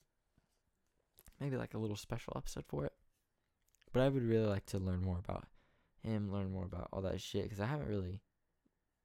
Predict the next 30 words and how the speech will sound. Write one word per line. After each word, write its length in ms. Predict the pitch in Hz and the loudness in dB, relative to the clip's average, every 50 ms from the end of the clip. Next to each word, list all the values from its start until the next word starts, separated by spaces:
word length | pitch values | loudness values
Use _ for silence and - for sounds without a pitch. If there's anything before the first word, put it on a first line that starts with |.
| _ - | _ -6
dug 220 | - - 101 98 104 | -2 -2 -2 -2 -2
deep 240 | 104 98 98 - | -2 -4 -2 0
into 320 | - 92 95 95 - - - - - - _ | -2 -2 0 -2 -4 -4 -4 -6 -12 -16 _
who 140 | - - 101 | -8 -8 -6
Charles 280 | - - 98 92 92 110 | -4 -4 -4 -4 -2 -2
Manson 320 | 95 95 95 - - 101 95 | -2 -2 -2 -4 -6 -8 -8
was. 260 | 101 98 98 - - _ - _ _ _ _ _ _ _ _ _ _ _ _ - | -8 -8 -10 -12 -14 _ -20 _ _ _ _ _ _ _ _ _ _ _ _ -6
And 220 | - 92 95 92 90 | -2 0 2 2 2
especially 800 | 95 - - - 113 113 - - - - 92 90 87 87 85 - - | 0 2 6 6 6 4 4 -4 -6 -4 -2 -2 -2 -2 -4 -6 -4
with, 320 | 87 87 85 87 _ - - | -4 -4 -4 -6 _ -10 -10
uh, 180 | - - - - - _ - | -8 -8 -8 -10 -14 _ -8
Jack, 200 | - - 101 95 - - | -6 -6 -6 -6 -6 -4
H 200 | - 117 127 135 | -2 -2 0 0
H 140 | 135 107 - | -4 -6 -6
Holmes, 220 | - - 98 98 | -6 -4 -2 0
I 40 | 98 | 0
know 180 | 95 92 87 - - | 0 0 -2 -4 -6
quite 340 | - - - - 90 92 90 | -4 -2 -2 0 0 0 0
a 40 | 90 | 0
bit 180 | 98 92 90 | 2 2 2
about. 300 | 92 92 92 87 87 - | 4 2 0 0 0 0
Not, 240 | 90 95 90 - - _ - | -2 -2 -2 -2 -6 _ -8
like, 140 | - - - _ - | -8 -8 -8 _ -10
a 100 | - 78 | -10 -8
lot, 320 | 82 78 82 87 90 - - - - - - - - - - | -6 -6 -6 -6 -6 -8 -10 -16 -20 -20 -20 -20 -20 -20 -18
but 160 | - - - - | -12 -10 -8 -6
I'm, 160 | - 92 95 | -4 -4 -2
uh, 220 | 90 87 85 82 - - - _ _ _ - _ - | -2 -2 -2 -4 -6 -8 -14 _ _ _ -20 _ -12
yeah, 220 | - - - - - - - | -10 -8 -8 -8 -10 -12 -16
okay. 260 | - - - - - | -14 -12 -10 -10 -10